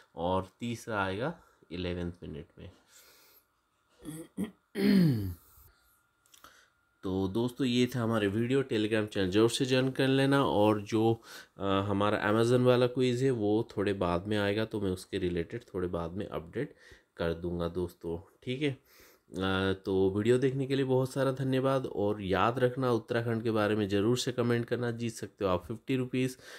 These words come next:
उसके साथ ही बहुत बंदे जीत रहे हैं तो आप भी जीत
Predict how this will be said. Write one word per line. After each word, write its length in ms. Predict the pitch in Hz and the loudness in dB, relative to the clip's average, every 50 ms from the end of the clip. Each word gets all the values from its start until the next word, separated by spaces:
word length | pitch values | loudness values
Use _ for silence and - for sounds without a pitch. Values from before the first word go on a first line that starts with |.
| - - _ - | -20 -18 _ -10
उसके 240 | 113 - - - 120 | -10 -8 -6 -6 -2
साथ 220 | - 123 117 120 | 2 2 2 2
ही 140 | 123 - 127 | 2 -2 -6
बहुत 300 | 120 110 95 104 107 107 | -2 -2 0 0 2 2
बंदे 300 | 123 120 113 117 120 117 | 2 2 2 2 0 -2
जीत 280 | 113 113 110 110 - | -2 -2 -4 -4 -2
रहे 100 | 113 113 | -4 -4
हैं 80 | 120 120 | -4 -4
तो 100 | - 117 | -6 -6
आप 320 | - 80 87 87 85 - - | -4 0 0 0 -2 -2 -8
भी 100 | 110 117 | -12 -12
जीत 360 | 117 - - 90 87 90 | -12 -10 -10 -10 -10 -10